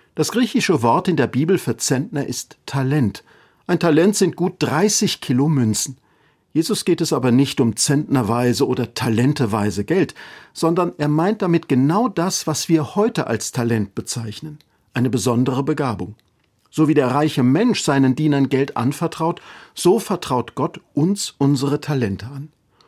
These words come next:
Und so ein Talent soll man nicht vergraben oder verstecken.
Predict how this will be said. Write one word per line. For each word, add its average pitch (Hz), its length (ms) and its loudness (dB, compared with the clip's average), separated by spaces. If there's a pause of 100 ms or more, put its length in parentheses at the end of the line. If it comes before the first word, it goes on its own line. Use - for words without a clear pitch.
(200)
Und 180 120 2
so 175 120 2
ein 123 140 2
Talent 110 380 0
soll 113 200 2
man 110 160 2
nicht 104 180 -4
vergraben 117 600 -2
oder 101 240 -6
verstecken. - 600 -6